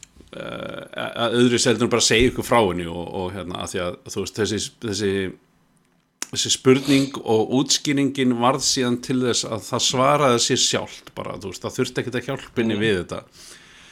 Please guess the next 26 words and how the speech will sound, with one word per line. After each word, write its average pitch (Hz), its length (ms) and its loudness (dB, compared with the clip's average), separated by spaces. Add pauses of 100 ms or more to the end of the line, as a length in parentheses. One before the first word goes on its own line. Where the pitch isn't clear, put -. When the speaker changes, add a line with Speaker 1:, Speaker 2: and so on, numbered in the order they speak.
(340)
Speaker 1:
En 107 180 -6
sem 101 160 -4
sagt, 101 300 -8
hún, 123 500 0
hún 123 200 0
segir, 117 560 2
„Hjálp, - 720 0
ég 107 200 -6
held 113 440 -6
að, 98 480 -4
hérna, 104 640 -10 (640)
ég 95 180 -14
held 117 160 -6
að - 160 -4
strákurinn 131 480 2
minn 120 180 2 (120)
sé - 320 -2 (100)
að 107 320 -6
leyna 127 400 0
fyrir 120 360 2
mér 107 220 -2
að 107 120 -8
hann 107 140 -4
eigi 104 200 -4
kærustu.“ 92 480 -6 (1120)
Speaker 2:
Já. 113 220 -8